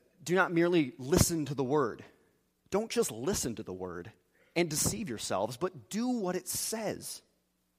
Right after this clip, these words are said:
Because anyone who listens to the word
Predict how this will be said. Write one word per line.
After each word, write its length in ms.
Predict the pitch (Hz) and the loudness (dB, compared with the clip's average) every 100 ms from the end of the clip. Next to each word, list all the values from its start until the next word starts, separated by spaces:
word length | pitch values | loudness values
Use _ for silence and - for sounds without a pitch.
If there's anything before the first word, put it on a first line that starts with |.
| _ _ _ _ - | _ _ _ _ 0
Because 260 | 165 175 | 4 4
anyone 360 | 175 208 214 208 | 2 0 0 0
who 160 | 185 165 | -2 2
listens 480 | 196 - 190 165 | 2 2 -2 -2
to 120 | - 165 | -2 -2
the 100 | 147 | 0
word 480 | 147 185 151 123 | 2 4 4 0